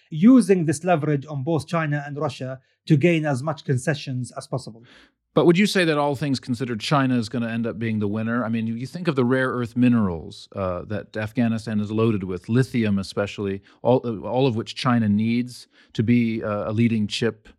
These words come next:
Speaker 2: battery, and lithium processing power. Uh, they're going to win, aren't they, the Chinese? They, they're certainly not gonna be hobbled, as the Americans have been hobbled,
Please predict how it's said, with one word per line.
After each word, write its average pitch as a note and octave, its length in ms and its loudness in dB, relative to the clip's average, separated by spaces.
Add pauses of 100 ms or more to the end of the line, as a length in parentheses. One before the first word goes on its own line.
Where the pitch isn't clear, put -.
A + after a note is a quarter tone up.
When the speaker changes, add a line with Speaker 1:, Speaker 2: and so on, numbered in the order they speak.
(200)
Speaker 2:
battery, G#2 500 0
and F#2+ 240 -6
lithium A#2 400 2
processing G2+ 540 -6
power. G#2+ 520 -2 (440)
Uh, A2 160 -2 (160)
they're G3 160 6
going D#3+ 240 4
to A2 100 -4
win, G2 440 -4
aren't F2 260 -10
they, D#2+ 340 -10
the G2+ 80 -4
Chinese? F2+ 440 -6
They, A#2+ 120 2
they're A#2+ 200 -6
certainly D#3 300 0
not C3 160 2
gonna A#2 140 -4
be G#2 100 -2
hobbled, G2 520 -2 (200)
as A2+ 120 0
the A2 80 0
Americans G#2+ 480 0
have F#2 100 -14
been F2+ 100 -8
hobbled, F2+ 340 -6